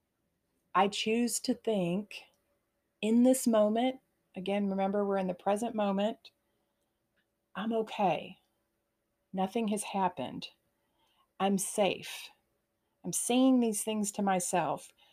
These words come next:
reassuring myself, keeping myself in this reality, creating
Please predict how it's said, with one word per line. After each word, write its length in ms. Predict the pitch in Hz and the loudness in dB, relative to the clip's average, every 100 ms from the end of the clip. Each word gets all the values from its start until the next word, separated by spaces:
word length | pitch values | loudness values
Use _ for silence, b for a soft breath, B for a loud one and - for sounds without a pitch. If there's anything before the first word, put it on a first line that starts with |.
| b b | b b
reassuring 880 | 170 185 226 220 - 214 196 160 151 | 0 2 4 4 2 2 0 0 -2
myself, 720 | - - - - - - - _ _ - | -6 -8 -6 -4 -4 -8 -12 _ _ -10
keeping 380 | 226 226 247 | -6 -2 0
myself 500 | 233 208 - 185 180 - | 0 -2 2 0 0 -4
in 180 | 196 196 | -2 0
this 260 | 185 - | -2 -4
reality, 760 | 175 156 143 131 - - - - b b b b b _ _ _ _ _ _ _ _ _ _ - | -6 -6 -4 -6 -6 -10 -16 -20 b b b b b _ _ _ _ _ _ _ _ _ _ -16
creating 960 | - 208 220 247 269 247 214 208 208 | -4 0 4 6 6 2 0 0 -2